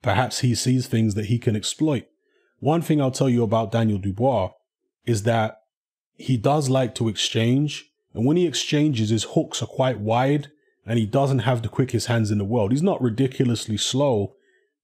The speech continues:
but he's not particularly fast either when it comes to hand speed, Daniel Dubois. His timing is pretty good, but there is an opportunity for an opponent to punch in between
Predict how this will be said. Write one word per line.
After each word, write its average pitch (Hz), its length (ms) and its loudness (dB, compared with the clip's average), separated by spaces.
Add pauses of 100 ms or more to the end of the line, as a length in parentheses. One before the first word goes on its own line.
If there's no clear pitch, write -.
but 107 80 -4
he's 113 160 0
not 139 440 0
particularly 107 520 -2
fast 107 440 -2
either 117 220 2
when 95 160 -2
it 95 80 -8
comes 107 260 -4
to 92 120 -6
hand 107 220 0
speed, 90 400 -8 (100)
Daniel 95 260 -4
Dubois. 90 460 -8 (280)
His 104 160 -4
timing 156 360 0
is 98 100 -4
pretty 107 260 -6
good, 107 300 -2 (640)
but 107 340 0 (1120)
there 131 180 2
is 117 100 2
an 131 120 2
opportunity 131 920 0 (580)
for 110 600 0 (220)
an 110 120 0
opponent 123 680 -2
to 110 80 0
punch 160 560 -2
in 147 220 2
between 123 680 -2